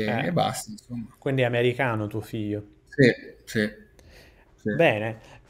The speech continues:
Speaker 1: E poi cosa è successo? <laughs> Ti sei stancato? Perché vuoi tornare in
Speaker 2: Ma
Speaker 1: Italia?
Speaker 2: allora, <clears throat> allora, diciamo che, eh, io non sono, mm, sia io che mia moglie non siamo mai venuti via dall'Italia con l'idea di non tornarci più.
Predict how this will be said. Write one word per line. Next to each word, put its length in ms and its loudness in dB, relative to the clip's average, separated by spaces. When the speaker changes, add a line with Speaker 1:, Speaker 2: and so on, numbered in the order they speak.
Speaker 1:
E 240 -4
poi 560 -2
cosa 220 -6
è 20 -6
successo? 720 -6
<laughs> 20 -18
Ti 80 -6
sei 140 -4
stancato? 680 -2
Perché 300 -4
vuoi 240 0
tornare 420 -2
in 60 -2
Speaker 2:
Ma 120 4
Speaker 1:
Italia? 80 4
Speaker 2:
allora, 480 6
<clears throat> 680 6
allora, 420 8
diciamo 420 4
che, 460 6
eh, 720 2
io 180 4
non 120 6
sono, 340 2
mm, 320 0
sia 680 0
io 220 2
che 120 -8
mia 140 2
moglie 320 4
non 120 0
siamo 220 -4
mai 160 0
venuti 320 -2
via 140 -4
dall'Italia 540 -4
con 120 -12
l'idea 180 -6
di 60 -6
non 120 0
tornarci 420 -4
più. 180 -20